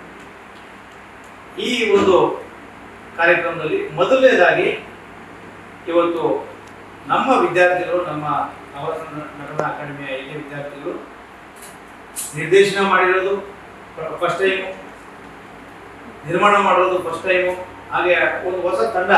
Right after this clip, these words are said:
ನಮ್ಮ ವಿದ್ಯಾರ್ಥಿಗಳ ಅಭಿನಯ ವಿದ್ಯಾರ್ಥಿಗಳನ್ನ ಸೇರಿಸ್ಕೊಂಡು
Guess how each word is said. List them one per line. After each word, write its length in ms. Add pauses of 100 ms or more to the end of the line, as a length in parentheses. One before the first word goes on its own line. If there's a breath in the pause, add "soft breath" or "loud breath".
(460)
ನಮ್ಮ 260
ವಿದ್ಯಾರ್ಥಿಗಳ 480
ಅಭಿನಯ 360 (560)
ವಿದ್ಯಾರ್ಥಿಗಳನ್ನ 760 (920)
ಸೇರಿಸ್ಕೊಂಡು 760